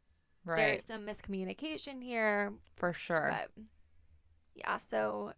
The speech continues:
Speaker 2: you are not toxic.
Speaker 1: No, you're not toxic, and that's tough. I'm
Speaker 2: Yeah.
Speaker 1: so sorry for you, Reddit girl. <laughs>
Speaker 2: I know. Sorry.
Speaker 1: All right. Okay. Here we go. I, twenty-nine female,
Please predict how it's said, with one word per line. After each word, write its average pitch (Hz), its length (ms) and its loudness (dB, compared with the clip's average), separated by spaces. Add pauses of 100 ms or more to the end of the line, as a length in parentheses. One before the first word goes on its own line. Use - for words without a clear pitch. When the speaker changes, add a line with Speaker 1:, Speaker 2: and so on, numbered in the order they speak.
(160)
Speaker 2:
you 214 500 2
are 214 100 0
not 202 160 -2
toxic. - 520 -8
Speaker 1:
No, 165 280 -2
you're 156 180 4
not - 200 -2
toxic, - 340 -2
and 180 100 0
that's - 240 0
tough. 151 320 6
I'm 175 80 2
Speaker 2:
Yeah. - 120 2
Speaker 1:
so 190 80 2
sorry 185 300 2
for - 140 -2
you, 240 300 0 (340)
Reddit 185 240 8
girl. 214 300 10 (100)
<laughs> - 80 6
Speaker 2:
I 440 80 12
know. 440 340 4 (280)
Sorry. 226 400 6 (320)
Speaker 1:
All 214 100 12
right. 185 260 12 (920)
Okay. 180 480 4 (1200)
Here 170 140 0
we 185 80 2
go. 175 320 6 (480)
I, 220 540 12 (960)
twenty-nine 180 480 4
female, 165 600 4